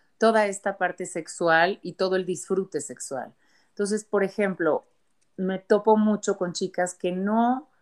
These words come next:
se autodescubren, que no se tocan, que la masturbación es algo cochino, eh, que es algo malvado, que, en el cual genera muchas culpas. Entonces,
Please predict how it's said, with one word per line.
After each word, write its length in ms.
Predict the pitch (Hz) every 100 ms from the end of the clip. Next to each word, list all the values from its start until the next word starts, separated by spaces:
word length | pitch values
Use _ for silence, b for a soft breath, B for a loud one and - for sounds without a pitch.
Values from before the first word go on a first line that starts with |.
| -
se 180 | -
autodescubren, 1040 | 190 185 185 165 151 - 196 175 160 156 156 _ _ _ -
que 140 | 190
no 380 | 190 214 214 220
se 180 | - 202
tocan, 760 | - 185 175 - 151 151 156 _ _ -
que 100 | 185
la 100 | 180
masturbación 720 | 180 - 180 165 170 196 190
es 140 | 190
algo 440 | 185 180 185 185 185 _ _
cochino, 840 | - 175 - 196 196 180 160 165 - _ _
eh, 280 | - 170 160
que 100 | -
es 160 | 175 -
algo 720 | 175 170 170 175 170 165 160 _ -
malvado, 800 | 170 170 175 190 175 160 160 160 _ _
que, 280 | 190 170 -
en 160 | 185 180
el 120 | 170
cual 220 | 180 170
genera 580 | - 185 190 190 190 -
muchas 540 | 185 202 214 220 214 -
culpas. 680 | 233 220 - 117 - - _ _ _ -
Entonces, 800 | 196 226 226 226 220 220 -